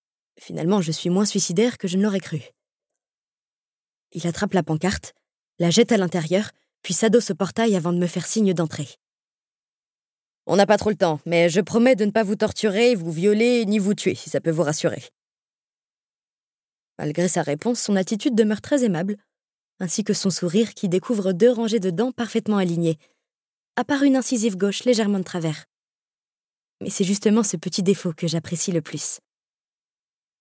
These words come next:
Ça, et le total désintérêt qu'il montre envers mes questions. Je déteste les questions.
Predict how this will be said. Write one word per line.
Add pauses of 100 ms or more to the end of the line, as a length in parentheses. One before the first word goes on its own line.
(320)
Ça, (800)
et
le
total
désintérêt
qu'il
montre
envers
mes
questions. (1500)
Je
déteste
les
questions.